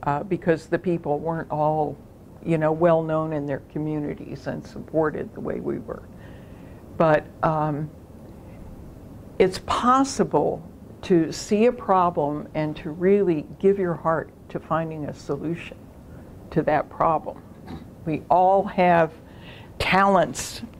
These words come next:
and, uh, I trust that the young people of this era and any young people who might ever see this interview, uh,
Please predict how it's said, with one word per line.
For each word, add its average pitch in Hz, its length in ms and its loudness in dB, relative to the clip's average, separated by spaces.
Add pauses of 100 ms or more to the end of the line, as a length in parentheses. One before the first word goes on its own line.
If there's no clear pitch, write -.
(400)
and, 165 420 4
uh, 151 300 0 (100)
I 170 200 2 (200)
trust - 840 0 (800)
that 165 220 6
the 175 80 -2
young 175 420 4
people 160 680 0 (1200)
of 160 200 2
this 190 280 4
era 175 680 6
and - 200 -4
any 202 320 4
young 196 280 4
people 180 400 0
who 170 80 -6
might 160 360 -4
ever 160 260 -4
see 170 440 -8
this - 340 -6
interview, 151 760 -8 (640)
uh, 156 220 4